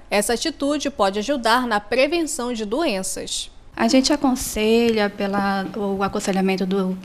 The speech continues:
Speaker 2: assim, da Sociedade Brasileira de Dermatologia, é que pelo menos uma vez por ano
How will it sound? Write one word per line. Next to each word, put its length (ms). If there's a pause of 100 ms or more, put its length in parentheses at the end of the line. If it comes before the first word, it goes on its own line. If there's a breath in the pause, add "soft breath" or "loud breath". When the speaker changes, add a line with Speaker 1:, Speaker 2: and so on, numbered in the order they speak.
(160)
Speaker 2:
assim, 280
da 120
Sociedade 480
Brasileira 480
de 100
Dermatologia, 1000
é 80
que 100
pelo 240
menos 420
uma 300
vez 380
por 260
ano 460